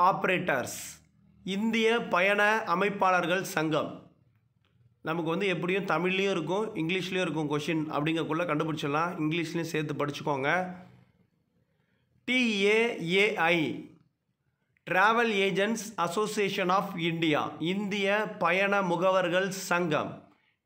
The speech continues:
டி டி டி ஹெச் ஏ, தமிழ்நாடு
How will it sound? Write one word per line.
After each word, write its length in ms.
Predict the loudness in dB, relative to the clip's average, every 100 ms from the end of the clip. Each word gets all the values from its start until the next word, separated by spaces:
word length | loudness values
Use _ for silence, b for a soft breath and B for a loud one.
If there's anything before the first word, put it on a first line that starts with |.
| _ -6
டி 100 | -4
டி 280 | -4 -4 -4
டி 300 | -4 -4 -4 -4 -2
ஹெச் 340 | -2 -2 -6 -2 2
ஏ, 140 | 2 0 -4 -16 _ _ _ _ -4
தமிழ்நாடு 500 | 0 2 4 4 2